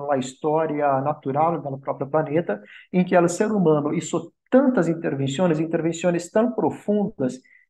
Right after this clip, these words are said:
y cualitativamente tan transformadoras en, en la Tierra, que, ah, marcamos una nueva era geológica. Entonces, el antropoceno sería una era que se no,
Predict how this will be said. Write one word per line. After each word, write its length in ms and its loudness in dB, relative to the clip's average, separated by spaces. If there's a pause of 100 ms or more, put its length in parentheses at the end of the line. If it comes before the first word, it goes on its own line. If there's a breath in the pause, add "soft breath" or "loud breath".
y 120 -8
cualitativamente 1120 0 (480)
tan 200 -2
transformadoras 1120 0
en, 260 -8
en 360 -4
la 180 -2
Tierra, 640 2 (460 loud breath)
que, 420 2
ah, 220 6
marcamos 1040 0
una 180 0
nueva 480 4
era 360 0 (100)
geológica. 840 -2
Entonces, 560 -2 (240 loud breath)
el 120 4
antropoceno 680 0
sería 320 2
una 260 2
era 340 6 (480)
que 160 -4
se 280 0
no, 400 2